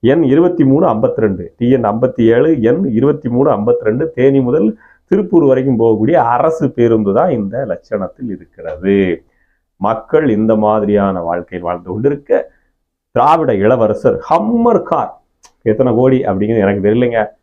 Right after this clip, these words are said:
காரோட டீட்டெயில்ஸ் எனக்கு தெரியல. ஹம்மர் கார் எத்தனை கோடி இருக்குன்னு நீங்க தேடி தெரிஞ்சுக்கிடுங்க.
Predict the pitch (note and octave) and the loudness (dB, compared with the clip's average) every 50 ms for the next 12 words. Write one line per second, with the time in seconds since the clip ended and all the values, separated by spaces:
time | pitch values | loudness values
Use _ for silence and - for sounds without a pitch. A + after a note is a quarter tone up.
0 | _ _ _ _ _ _ _ _ _ _ _ _ A2 A2+ C3 C3+ B2 A#2 G#2+ G2+ | _ _ _ _ _ _ _ _ _ _ _ _ -2 0 0 0 0 0 0 0
1 | A2 G#2+ G#2+ A2 G#2+ A2 A#2 G2+ F2+ - G2+ G2 G2+ G2 - - G#2 A#2+ C#3+ C#3 | 0 2 2 2 2 2 0 -2 0 0 0 0 0 0 -2 -2 -4 -2 -2 0
2 | C3 A#2+ A#2 - A#2+ A#2 G2+ - - A#2 A2+ G#2 G#2+ G#2 G2 A2+ C3 A2+ A2 A2+ | 0 0 0 0 0 0 0 -2 -2 -2 -2 0 0 0 0 -2 -4 -4 -4 -4
3 | A2 - A2+ G#2+ G#2+ G#2 - G2 G#2 G2+ G2 F#2+ E2 E2+ E2+ F#2 A#2+ D3 | -2 0 0 0 -2 -2 -6 -8 -10 -8 -10 -10 -12 -10 -6 -4 -2 -2